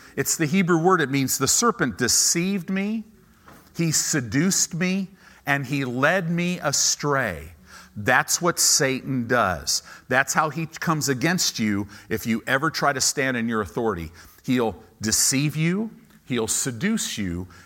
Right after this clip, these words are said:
and he will lead you astray. He'll use offense, which is an offense. The, the Greek word offense literally means you're entrapped, you're tripped up, and you're caused to distrust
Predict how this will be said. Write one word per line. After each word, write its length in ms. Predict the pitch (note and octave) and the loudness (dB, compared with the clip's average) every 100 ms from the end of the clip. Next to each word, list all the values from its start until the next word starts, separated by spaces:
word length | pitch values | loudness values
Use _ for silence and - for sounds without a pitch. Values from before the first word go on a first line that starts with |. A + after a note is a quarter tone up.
| - | -8
and 160 | A2+ | -6
he 120 | G#2 A#2+ | -4 -4
will 200 | G#2+ G#2 | -4 -4
lead 320 | A2 A#2+ G#2+ | -4 -6 -4
you 160 | A#2+ | -2
astray. 680 | G2+ - - - A2+ F2+ D2+ - - - | -2 -2 -4 -2 -2 -2 -8 -18 -20 -12
He'll 260 | - D3+ C3 | 0 2 2
use 320 | A2+ C3 A#2 - | 0 0 -2 0
offense, 760 | C#3+ F#3 - G2+ D#2 - - - - - | 0 0 -2 -4 -4 -4 -4 -6 -16 -10
which 360 | G#2+ B2+ B2 - | 0 0 0 0
is 320 | B2+ G#2+ - - - _ _ A2 G2 | 2 2 -2 -6 -20 _ _ -12 -4
an 200 | A#2 A2+ - | -2 -2 0
offense. 520 | D#3 F3 - F2 - | 0 2 -2 -2 0
The, 120 | A2+ | 0
the 280 | G2+ G#2 A2+ | -2 -2 -2
Greek 320 | G2+ D3+ D#3 | 2 0 2
word 160 | D3 C#3 | 0 2
offense 480 | D3 E3+ C#3 G#2+ - | 0 0 -2 -2 0
literally 300 | C3 A#2 A2 | 0 2 2
means 340 | A#2 A#2 A2+ - - | 0 -2 -4 -8 -10
you're 220 | A#2 B2 A#2+ | 0 0 2
entrapped, 880 | A2 G2+ - C#3 C#3 F3+ - - - _ - _ - | 0 0 0 2 2 0 -4 -12 -12 _ -20 _ -6
you're 260 | A#2 B2 | -2 0
tripped 560 | - - - F#3+ - - | 0 -2 2 2 2 2
up, 400 | A2 B2+ - - - - | 4 2 -2 -20 -20 -4
and 160 | B2+ B2+ | -2 0
you're 160 | A#2+ | 0
caused 680 | - - G3+ D#3+ A#2 A#2 - | -2 -2 0 2 0 -2 -2
to 120 | C#3 | -2
distrust 1040 | A#2 A2 G#2 - - F3 D3+ G2+ - - | -2 0 0 0 0 2 2 2 0 -4